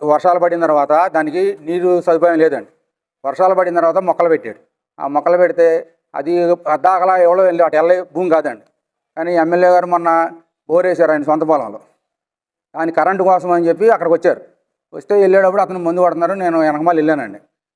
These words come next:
వెళ్ళేటప్పటికి చెప్పేసి వెళ్ళిపోయారంట. వెనకమాల వెళ్ళాను, వెళ్ళేటప్పుడు కూడా "నువ్వు ఎందుకు ఈ పని చేస్తున్నావు?" అని చెప్పి నేను కూడా అని వెళ్ళిపోయానండి. తిరిగి వచ్చేటప్పుడు మళ్ళీ అతను మందు కొడుతుంటే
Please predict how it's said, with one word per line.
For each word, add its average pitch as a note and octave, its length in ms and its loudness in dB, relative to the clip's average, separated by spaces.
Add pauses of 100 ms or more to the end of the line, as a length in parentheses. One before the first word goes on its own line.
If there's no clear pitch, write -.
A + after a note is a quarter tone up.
వెళ్ళేటప్పటికి E3+ 480 -2
చెప్పేసి F3 260 0
వెళ్ళిపోయారంట. D3 440 0
వెనకమాల E3 720 -6
వెళ్ళాను, E3 320 2
వెళ్ళేటప్పుడు E3 340 0
కూడా F3 100 2
"నువ్వు E3+ 160 -2
ఎందుకు E3 180 2
ఈ F3 120 0
పని D#3+ 180 -2
చేస్తున్నావు?" D#3+ 280 -2
అని D3+ 80 -4
చెప్పి D3+ 220 -4
నేను E3 200 0
కూడా F3 160 2
అని E3 120 -2
వెళ్ళిపోయానండి. C#3+ 440 -2 (460)
తిరిగి F3 180 -2
వచ్చేటప్పుడు F3+ 600 0 (340)
మళ్ళీ F3+ 200 0
అతను F#3 220 0
మందు F3 200 0
కొడుతుంటే E3+ 600 0